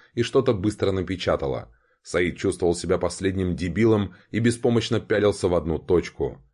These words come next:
«Ладно, я отправила запрос Ларионову на замену. Больше ты со Стаповой не пересечешься».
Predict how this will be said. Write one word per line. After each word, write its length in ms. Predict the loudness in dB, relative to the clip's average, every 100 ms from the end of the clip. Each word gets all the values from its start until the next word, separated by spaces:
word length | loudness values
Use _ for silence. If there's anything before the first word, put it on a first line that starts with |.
| _ -4
«Ладно, 340 | 0 0 0 -2
я 240 | 2 2
отправила 460 | 2 2 4 4 4
запрос 400 | 2 2 2 4
Ларионову 480 | 4 6 4 4
на 80 | 2
замену. 600 | 2 2 2 0 -4 -10 -16 _
Больше 360 | 0 2 2 0
ты 140 | -2
со 160 | -2 -2
Стаповой 440 | 0 -2 2 2
не 100 | 0
пересечешься». 880 | -2 -2 -2 -2 0 0 -2 -10 -10